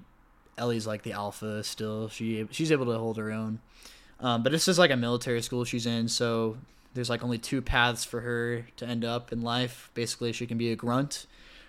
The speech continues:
or an officer, and, uh, that's what she's told. And I, I think what, uh, so you have this whole opening with Ellie. Uh, she's, like, basically trapped in this one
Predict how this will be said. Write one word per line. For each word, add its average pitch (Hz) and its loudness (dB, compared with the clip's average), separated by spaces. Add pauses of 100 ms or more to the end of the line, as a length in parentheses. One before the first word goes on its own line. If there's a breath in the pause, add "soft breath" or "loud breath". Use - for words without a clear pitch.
(160 loud breath)
or 117 0
an 113 2
officer, 107 0 (560 soft breath)
and, 117 -2
uh, 107 -2
that's 107 -6
what 110 -6
she's - -8
told. 107 -6
And 135 2 (1120)
I, 120 -12 (120)
I 147 0
think 220 0 (1120)
what, 156 4
uh, 117 2
so 143 0 (400 soft breath)
you 180 4
have 185 4
this 180 -2
whole 180 8
opening 143 4
with 127 -2
Ellie. 131 6
Uh, 113 4
she's, 123 -2
like, 120 2
basically 151 0
trapped 139 6
in 127 2
this 120 -2
one 123 0